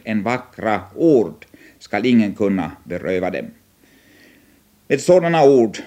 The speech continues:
uttryckte Sundblom sin och ålänningarnas resignation efter avgörandet i Genève. Privat hade han yttrat till en vän: "Nu ska vi arbeta."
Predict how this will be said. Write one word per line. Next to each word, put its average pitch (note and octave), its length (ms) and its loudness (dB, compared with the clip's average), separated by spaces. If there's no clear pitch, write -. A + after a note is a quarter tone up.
uttryckte C3+ 580 0
Sundblom D3 600 2
sin C3+ 440 -2
och B2 280 -2
ålänningarnas B2+ 800 2
resignation A2+ 840 -4
efter G2+ 320 -8
avgörandet G#2 680 -2
i D2+ 60 -10
Genève. F#2+ 380 -4
Privat D#3 440 0
hade C#3+ 200 -2
han A#2+ 160 2
yttrat - 560 -6
till G2 160 -6
en F2+ 140 -6
vän: F#2+ 220 -2
"Nu C#3 320 4
ska - 280 -2
vi F#2+ 140 -2
arbeta." F2+ 600 -2